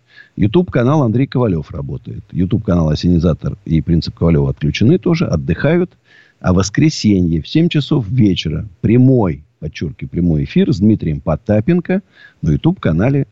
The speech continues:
Осенизатор. Будет жарко, очень жарко. <clears throat> Ну и, э, и все-таки там интересны такие прямые вопросы, живые, которые прям поступают в аудиторию, да, для того, чтобы не, не заранее спланированные там все, да,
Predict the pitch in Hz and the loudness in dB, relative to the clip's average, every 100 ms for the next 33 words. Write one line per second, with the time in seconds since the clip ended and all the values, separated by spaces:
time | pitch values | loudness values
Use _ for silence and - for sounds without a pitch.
0 | - 113 151 139 98 110 - - - - | -4 -2 0 0 0 -2 -6 -6 -10 -14
1 | _ _ _ _ - 90 143 170 208 - | _ _ _ _ -2 4 4 4 0 -2
2 | - _ - 120 127 98 - - - _ | -20 _ -6 -2 -2 -2 -6 -14 -16 _
3 | _ - 104 - - 76 - - - - | _ -4 -2 -2 -4 -6 -8 -8 -10 -20
4 | - _ _ _ - _ _ _ - - | -20 _ _ _ -20 _ _ _ 0 2
5 | 117 - 202 160 104 78 62 76 87 98 | 2 4 4 4 2 -6 -14 -10 -6 -4
6 | 95 92 87 85 85 80 76 _ _ _ | -2 0 0 0 0 -2 -4 _ _ _
7 | _ _ _ 85 90 87 85 85 85 82 | _ _ _ 0 2 4 4 4 2 2
8 | 78 113 101 95 95 85 92 87 80 - | 0 0 0 0 -2 0 0 0 -2 -2
9 | 95 95 104 110 107 92 98 - 107 110 | 0 2 2 2 -2 0 -2 0 2 4
10 | 104 98 107 - 139 113 104 82 101 104 | 2 2 0 0 0 0 -2 -4 0 0
11 | 87 76 85 87 80 85 85 - 95 110 | 0 -2 -4 -4 -2 -2 -4 -4 -2 0
12 | 87 78 76 82 80 92 143 160 104 73 | 0 -2 -2 -2 -2 0 2 2 2 0
13 | 98 123 85 78 92 92 87 76 78 71 | -2 0 -2 -2 -2 -2 -4 -2 -4 -2
14 | 85 92 101 135 170 151 131 98 - 87 | 0 2 2 2 2 2 0 -2 -4 -4
15 | 95 127 151 135 113 101 95 85 78 71 | 0 2 2 2 0 0 -2 -4 -6 -8
16 | - - 110 170 | -8 -4 -2 -2